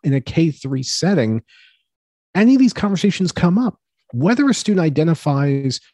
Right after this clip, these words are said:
whatever gender a, a student identifies in a K three setting, who knows? But do children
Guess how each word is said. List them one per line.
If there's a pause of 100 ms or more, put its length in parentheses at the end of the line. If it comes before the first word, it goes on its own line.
(180)
whatever
gender
a, (200)
a
student
identifies
in
a
K
three
setting, (540)
who
knows? (800)
But (180)
do
children